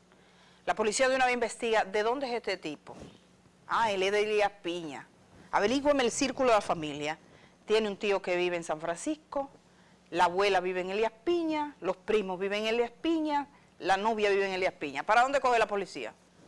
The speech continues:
Para Elías Piña. Porque allá es que lo van a atrapar. Y usted ve a los delincuentes y usted dice, lo atrapan de la manera más absurda. Cometen un delito y se van ¿para dónde? Para donde está su familia,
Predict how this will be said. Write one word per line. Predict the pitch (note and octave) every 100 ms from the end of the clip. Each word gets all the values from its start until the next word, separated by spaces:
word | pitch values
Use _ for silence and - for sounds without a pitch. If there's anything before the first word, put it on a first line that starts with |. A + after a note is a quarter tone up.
| - -
Para | D#3+
Elías | E3 E3
Piña. | - E3+ E3 C4+ - - - - _ _ _ _ _ -
Porque | A3+ A3+
allá | A3 G#3 A3
es | A3
que | A3
lo | G#3
van | F#3+
a |
atrapar. | F3+ G3+ G#3 E3+ -
Y | A#3
usted | A3+ B3+
ve | C#4+
a |
los | C#4
delincuentes | B3+ A#3 A3 A#3 A3
y |
usted | G#3+ A3+
dice, | A3+
lo | A3+ A3+
atrapan | B3 C#4 D#4
de | D4
la |
manera | A#3+ A#3+ C#4+
más | C#4+ A#3+
absurda. | - A4+ G#3 C#3+ - - - -
Cometen | - A#3+ C4 C#4
un | C#4
delito | C#4+ E4 D#4+ C4
y |
se | A#3+
van | B3+ D4
¿para | D#4
dónde? | C#4 G3 E3
Para | G3+ G3+ G3+
donde | G3 F#3+
está | - A3+ A#3
su | B3
familia, | A3 F#3+ F#3 F#3 D#3+ C3